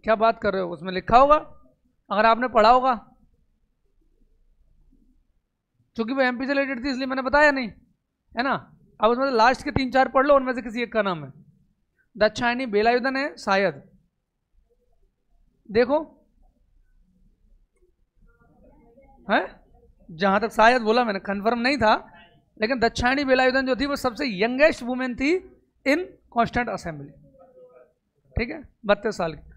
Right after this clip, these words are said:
और यंगेस्ट man जो होगा वो होगा कुसुमकांत जैन, जो झाबुआ से थे मध्य प्रदेश। उनको हम ज़्यादा पढ़ लेते हैं क्योंकि वो मध्य प्रदेश से संबंधित है,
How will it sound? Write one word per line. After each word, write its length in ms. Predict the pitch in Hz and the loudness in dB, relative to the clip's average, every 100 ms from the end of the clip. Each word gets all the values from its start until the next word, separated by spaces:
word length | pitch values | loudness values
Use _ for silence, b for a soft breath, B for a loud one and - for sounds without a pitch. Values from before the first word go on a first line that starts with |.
| b | b
और 100 | 202 | 0
यंगेस्ट 400 | 240 269 294 269 | 2 2 0 -2
man 360 | 202 214 294 285 | -2 0 0 2
जो 100 | 269 | 2
होगा 160 | 247 | 2
वो 120 | 269 262 | 2 2
होगा 160 | 277 277 | 2 0
कुसुमकांत 580 | 254 254 247 262 254 202 | -4 -8 -4 -2 -2 -4
जैन, 280 | 170 170 139 - _ | -6 -6 -8 -18 _
जो 120 | - | -12
झाबुआ 440 | 165 175 190 220 233 | -2 2 2 4 2
से 120 | 240 | 2
थे 80 | 269 | -4
मध्य 240 | 247 180 170 | -4 -4 -6
प्रदेश। 260 | 147 143 - _ _ _ | -12 -16 -20 _ _ _
उनको 300 | 285 311 320 | -2 0 0
हम 100 | 294 | 2
ज़्यादा 180 | 214 190 | 0 -2
पढ़ 160 | 170 156 | -4 -6
लेते 140 | 175 | -8
हैं 60 | 226 | -8
क्योंकि 160 | 233 | -6
वो 60 | 262 | -2
मध्य 200 | 240 190 | -2 -4
प्रदेश 220 | 180 165 | -6 -8
से 80 | 156 | -10
संबंधित 360 | 147 139 139 | -14 -14 -16
है, 140 | 151 | -20